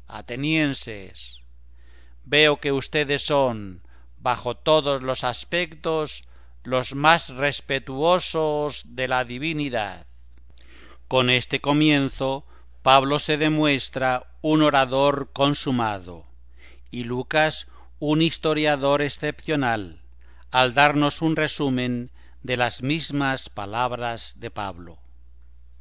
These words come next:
Magnífico, bello y muy profundo todo, desde luego. El auditorio escucha con placer una filosofía semejante,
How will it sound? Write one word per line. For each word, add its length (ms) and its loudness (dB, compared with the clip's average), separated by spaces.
Magnífico, 880 -2
bello 720 0
y 180 -4
muy 240 0
profundo 680 0
todo, 540 2
desde 360 -6
luego. 480 -10
El 140 4
auditorio 880 2
escucha 640 -2
con 180 0
placer 640 -2
una 360 2
filosofía 720 -6
semejante, 920 -8